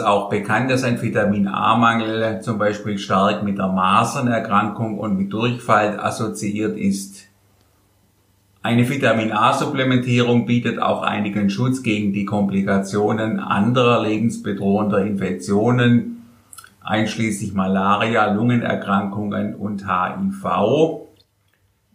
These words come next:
Man kann also sagen, Vitamin A ist bei der Behandlung des neuen Coronavirus und zur Prävention von Lungeninfektionen eine vielversprechende Option.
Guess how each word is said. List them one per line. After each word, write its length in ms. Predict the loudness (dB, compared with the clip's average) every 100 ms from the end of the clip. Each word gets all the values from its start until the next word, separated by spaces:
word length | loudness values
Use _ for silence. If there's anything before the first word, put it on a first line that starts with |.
| _ _ -6
Man 200 | -2 0
kann 160 | 0 0
also 260 | -2 -2
sagen, 400 | -4 -2 -2 -4
Vitamin 460 | -8 -6 -6 -6 -6
A 320 | 0 2 2
ist 180 | -2 -2
bei 160 | 0 2
der 140 | 0
Behandlung 540 | 0 0 2 2 0
des 180 | -2 -4
neuen 400 | -2 0 0 -2
Coronavirus 1040 | -2 -2 0 2 2 2 0 -2 -2 -2 -6
und 200 | -8 -4
zur 220 | -4 -2
Prävention 760 | -2 0 2 2 4 2 2
von 200 | -2 0
Lungeninfektionen 1500 | 2 4 2 0 -2 -2 -2 -4 -4 0 2 2 2 0 -4 -16 _ _ 0
eine 380 | 2 4 2
vielversprechende 1200 | -2 -4 0 2 2 0 -2 -2 -4 -2 -2 0 -4
Option. 720 | -6 -8 -6 -6 -8 -10